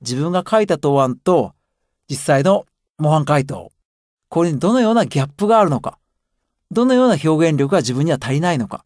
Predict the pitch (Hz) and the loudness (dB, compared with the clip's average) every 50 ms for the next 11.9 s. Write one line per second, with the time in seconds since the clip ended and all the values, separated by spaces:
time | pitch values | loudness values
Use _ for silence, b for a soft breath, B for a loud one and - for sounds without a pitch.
0 | _ _ _ _ _ _ _ _ _ _ - 208 254 294 302 269 202 - 160 170 | _ _ _ _ _ _ _ _ _ _ -2 0 0 2 2 0 0 2 0 0
1 | 175 185 190 180 170 - 147 - - 147 160 185 180 180 190 233 220 - 185 185 | 2 4 2 2 2 0 -2 -4 -2 0 2 2 2 2 0 -2 -2 0 0 0
2 | 170 156 160 139 147 143 165 170 143 - 139 139 156 190 208 175 147 - 139 143 | 0 0 0 -2 0 0 0 0 0 -2 -4 -2 0 0 0 0 0 0 0 0
3 | 151 151 156 175 185 - 143 - - 139 127 113 104 101 - - - _ _ _ | 2 2 0 -2 -4 -4 -8 -6 -4 -4 -4 -4 -4 -8 -10 -16 -18 _ _ _
4 | _ _ _ _ _ _ - - 185 196 190 196 _ - 240 269 254 240 240 233 | _ _ _ _ _ _ -2 0 0 0 0 -2 _ -2 0 2 2 2 2 4
5 | 247 262 247 - 160 147 135 - 147 131 135 - 131 113 - _ _ _ _ _ | 2 2 2 2 0 0 0 0 0 -2 0 -4 -6 -6 -6 _ _ _ _ _
6 | _ _ _ _ _ _ _ _ _ _ _ _ _ _ _ _ _ _ _ _ | _ _ _ _ _ _ _ _ _ _ _ _ _ _ _ _ _ _ _ _
7 | _ _ - 185 - - 185 - - 226 233 240 269 277 214 - - _ _ _ | _ _ -12 -10 -4 -4 -4 -2 0 0 2 4 4 4 4 2 -2 _ _ _
8 | _ _ _ - 196 208 196 185 190 202 247 247 220 - _ _ _ - 123 147 | _ _ _ -2 0 2 2 4 4 2 2 0 -2 -8 _ _ _ -4 -2 0
9 | 131 139 135 143 160 147 139 143 139 139 123 - - - 101 - _ _ _ _ | 0 0 0 2 2 2 2 0 0 -2 -4 -8 -8 -10 -12 -14 _ _ _ _
10 | _ _ _ - 147 147 147 135 - - 139 135 - 104 98 - - 101 - _ | _ _ _ -2 0 0 0 0 0 -2 -2 -2 -2 -10 -10 -10 -16 -18 -18 _
11 | _ _ _ _ _ _ _ _ - - 202 - - - 254 240 - | _ _ _ _ _ _ _ _ -10 -8 -8 -6 0 0 0 0 0